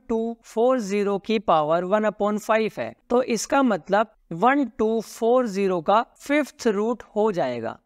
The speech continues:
Moving on to the next law, जो कि काफी इंपॉर्टेंट भी है एग्जामिनेशन point of view से, तो ये कहता है कि अगर किसी नंबर की पावर फ्रैक्शन में है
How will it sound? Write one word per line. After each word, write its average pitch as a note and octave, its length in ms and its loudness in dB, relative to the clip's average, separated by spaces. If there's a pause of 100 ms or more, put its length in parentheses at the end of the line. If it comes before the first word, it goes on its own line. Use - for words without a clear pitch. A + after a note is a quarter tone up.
(120)
Moving C4 260 -2
on C4 200 0
to C4+ 80 -4
the C4 100 -2
next B3+ 300 -4
law, G3 220 -2
जो G3+ 160 -4
कि A#3+ 120 -6
काफी G#3+ 320 -2
इंपॉर्टेंट A3+ 640 -2
भी G#3+ 160 -2
है F3 240 -4 (100)
एग्जामिनेशन F3+ 640 -2
point F3 300 -4
of D#3 160 -6
view D#3+ 140 -4
से, D#3+ 220 -8 (200)
तो A#3+ 80 0
ये B3+ 200 0
कहता A3 340 -2
है G3+ 140 0
कि C4+ 160 -4
अगर A3+ 320 -2
किसी B3 300 -4
नंबर G#3 360 0
की B3 180 -4
पावर F#3 360 0
फ्रैक्शन A3+ 520 -2
में C4 160 2
है C#3 240 -8